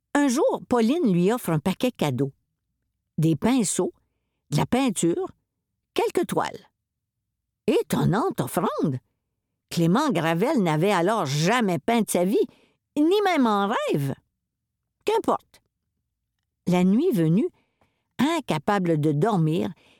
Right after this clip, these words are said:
et hanté par la souffrance de sa compagne, le nonagénaire descend au sous-sol, déballe son matériel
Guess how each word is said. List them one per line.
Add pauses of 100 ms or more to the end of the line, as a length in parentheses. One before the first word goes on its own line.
(120)
et (120)
hanté
par
la
souffrance
de
sa
compagne, (560)
le
nonagénaire
descend
au
sous-sol, (640)
déballe
son
matériel